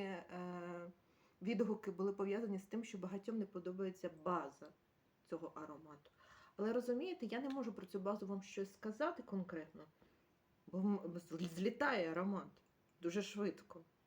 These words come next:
І я до тієї бази не доходжу. Тому я ж кажу, я, мені подобається, як він звучить тут в блотері, і коли ти тільки-тільки на собі наносиш, це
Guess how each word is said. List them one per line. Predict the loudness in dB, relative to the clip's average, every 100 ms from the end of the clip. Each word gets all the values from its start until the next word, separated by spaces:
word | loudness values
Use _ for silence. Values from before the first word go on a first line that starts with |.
| -2
І |
я | 0
до | 0
тієї | 0 0 0
бази | 2 0 0 0
не | 0
доходжу. | 0 -6 -6 -8 -8 -20 -20 _ _ -20 -20 -20 -20 -20 -20 -20 _ -2
Тому | 2 4 2
я | 0
ж | 0
кажу, | -2 -2 -4 -6 -8 -8
я, | 0 2 4 2 0 -2
мені | 2 2
подобається, | 2 2 2 4 4 2 -2
як | -2 0
він | -4
звучить | -4 -10 -10 -10 -10 -16 _ -20 _ _ _ -18 -4
тут | -4 -4
в | -4 2
блотері, | 2 2 -4
і | -6 -6
коли | -4 -4
ти | -4
тільки-тільки | -4 -4 -4 -8 -12 -10 -10
на | -10
собі | -12 -8 -8
наносиш, | -4 -4 -4 -4 -10 -12 -14
це | -4 0 0 -2